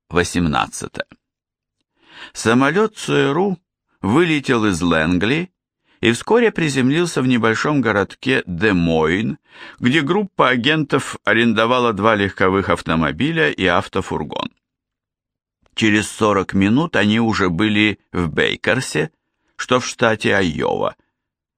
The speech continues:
Они прибыли в этот тихий провинциальный и к тому же заснеженный городок за два дня до того, как сюда пришло отправленное с юга письмо.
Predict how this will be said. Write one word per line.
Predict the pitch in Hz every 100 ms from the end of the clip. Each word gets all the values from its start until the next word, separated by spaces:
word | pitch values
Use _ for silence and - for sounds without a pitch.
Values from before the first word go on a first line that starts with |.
| _ _
Они | 69 82 87
прибыли | - 92 82 82 80
в | 78
этот | 80 85 80
тихий | - 92 87 - 82
провинциальный | - 78 76 80 - 64 60 62 64 65 65
и | - 82
к | -
тому | 85 82 82
же | 85 82
заснеженный | 87 85 85 85 80 73 71 67
городок | 62 76 76 92 147 170 - _ _ _ - -
за | 98 175
два | 180 175 180
дня | 110 90 78
до | 80
того, | 80 76 87
как | 85 82
сюда | - 80 87 85
пришло | 73 71 69 80 - _
отправленное | - 78 - 87 87 82 80 78 73 60 58
с | -
юга | 87 85 52 50
письмо. | - - - 53 55